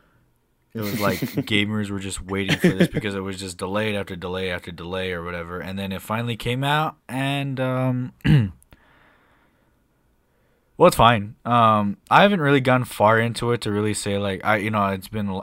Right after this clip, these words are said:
Speaker 1: I've been having, like, a lot of work or whatever, so I haven't really got into it. Uh, obviously there
Speaker 2: You're
Speaker 1: is a
Speaker 2: gonna
Speaker 1: big
Speaker 2: say it's
Speaker 1: thing.
Speaker 2: bugged.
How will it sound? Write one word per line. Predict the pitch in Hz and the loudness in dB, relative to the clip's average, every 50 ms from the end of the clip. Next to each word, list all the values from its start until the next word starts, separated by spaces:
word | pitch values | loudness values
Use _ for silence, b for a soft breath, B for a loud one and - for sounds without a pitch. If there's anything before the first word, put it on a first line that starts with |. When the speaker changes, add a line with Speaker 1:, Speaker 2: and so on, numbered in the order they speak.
| - | -6
Speaker 1:
I've | - 104 104 | -4 -4 -4
been | 104 104 | -2 -2
having, | 101 101 101 101 98 | -4 -4 -4 -4 -6
like, | 98 95 87 | -6 -6 -8
a | 90 | -6
lot | 90 92 98 | -6 -4 -4
of | 92 82 78 | -4 -6 -6
work | 78 85 85 90 90 - - | -6 -4 -4 -4 -6 -8 -8
or | 95 | -8
whatever, | 92 92 92 95 95 95 | -6 -6 -6 -6 -8 -6
so | - - | -4 -4
I | 95 | -4
haven't | 95 98 95 | -4 -4 -6
really | 98 95 98 92 | -6 -6 -6 -6
got | 87 92 87 90 | -6 -6 -4 -4
into | 90 90 87 - - 92 90 | -6 -8 -10 -10 -10 -10 -10
it. | 90 87 - _ - | -10 -12 -14 _ -10
Uh, | 90 90 90 87 85 85 82 80 - _ _ _ _ _ _ _ _ _ _ - | -8 -6 -4 -4 -4 -6 -8 -10 -14 _ _ _ _ _ _ _ _ _ _ -4
obviously | 101 101 104 101 110 104 - - 113 107 | -2 0 0 0 -2 -6 -4 -4 -4 -4
there | 104 101 | 0 2
Speaker 2:
You're | 113 117 | 4 6
Speaker 1:
is | 123 | 6
a | 127 | 6
Speaker 2:
gonna | 123 110 | 4 2
Speaker 1:
big | 98 101 | 2 0
Speaker 2:
say | 98 104 95 | 0 0 -2
it's | 95 87 | -2 -4
Speaker 1:
thing. | 101 95 | -2 2
Speaker 2:
bugged. | 110 113 113 104 101 - | 2 4 2 2 -2 -6